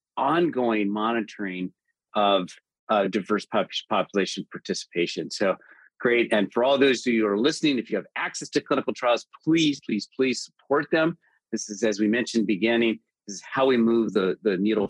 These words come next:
forward. It really is the standard of care. Um, and so I hope if you have it at your, um, disposal that you'll support those trials. So Katie, let me just, uh, wrap this up. We, we've had a tremendous,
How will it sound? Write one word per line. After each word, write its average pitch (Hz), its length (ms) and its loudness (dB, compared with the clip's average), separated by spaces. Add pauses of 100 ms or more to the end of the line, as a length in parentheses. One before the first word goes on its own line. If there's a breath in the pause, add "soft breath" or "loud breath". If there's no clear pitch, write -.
forward. 113 360 2 (240)
It 107 140 0
really 131 420 2
is 107 320 -2
the 95 60 -16
standard 98 380 -4
of 90 140 -10
care. 107 320 0 (340)
Um, 95 260 0
and 101 160 0
so 104 220 2
I 98 120 4
hope 107 220 0
if - 140 -4
you 101 60 -2
have 117 240 0
it 104 260 0
at 107 300 0
your, 101 140 0 (160)
um, 98 320 -2 (180)
disposal 104 460 -2
that - 160 -2
you'll 95 100 -2
support - 440 -4
those 80 200 -4
trials. 101 460 -2 (840)
So 156 120 2
Katie, 156 220 2
let 170 140 6
me 175 100 4
just, 147 260 0 (520 soft breath)
uh, 139 120 2
wrap 143 280 0
this 123 220 -2
up. 131 220 0
We, 117 180 -4
we've 117 220 -8
had 135 200 2
a 104 40 -4
tremendous, 120 1040 -2